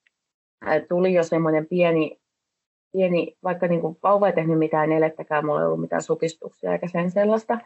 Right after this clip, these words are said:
niin tota, mä sain siinä muutamaa viikkoa ennen sitten aika ison verenvuodon.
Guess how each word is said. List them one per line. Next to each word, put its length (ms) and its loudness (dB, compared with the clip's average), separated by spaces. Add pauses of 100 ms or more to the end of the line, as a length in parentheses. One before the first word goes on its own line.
(600)
niin 240 2
tota, 320 0
mä 100 2
sain 340 -2
siinä 340 0 (100)
muutamaa 420 2
viikkoa 440 0
ennen 260 2
sitten 560 -4
aika 400 2 (180)
ison 240 -4
verenvuodon. 760 2